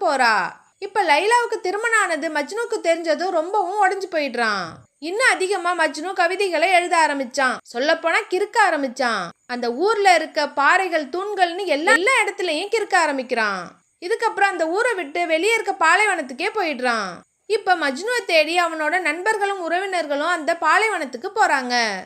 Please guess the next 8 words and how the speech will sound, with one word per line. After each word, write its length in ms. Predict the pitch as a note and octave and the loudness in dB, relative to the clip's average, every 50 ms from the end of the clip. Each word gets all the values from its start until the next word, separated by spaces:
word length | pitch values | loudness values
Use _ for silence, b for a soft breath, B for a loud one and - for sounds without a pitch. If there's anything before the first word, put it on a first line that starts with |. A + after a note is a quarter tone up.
| - _ _ _ _ _ _ _ | -12 _ _ _ _ _ _ _
எவ்வளவோ 400 | B3+ C4 B3+ C4 F4+ F#4+ G4+ A4 | -4 -4 -2 -2 -2 2 4 4
அவனை 240 | A#4 A4 G4+ F#4+ F4 | 4 4 2 0 -2
கூப்பிட்டோம், 400 | E4+ - F#4 F4+ - - F#4+ G#4 | -2 -2 -4 -4 0 0 0 2
அவன் 120 | G#4 F#4+ | 2 2
அங்கிருந்து 420 | E4+ E4 D#4 D#4+ D4 C#4+ E4+ G#4 G4+ | 0 0 -2 -4 -4 -2 -4 -4 -2
திரும்பி 340 | - F4+ F4 F4 E4+ G#4 G#4 | -2 -4 -4 0 0 0 2
வரவே 480 | E4 D4 C#4+ C#4+ D4 C#4 D#4+ F#4+ G4 | 4 4 4 4 2 0 0 0 0
இல்ல. 460 | F4+ D4 C4 A#3+ A3 G#3+ G3 F#3 F3 | -2 -4 -2 0 0 0 0 0 -2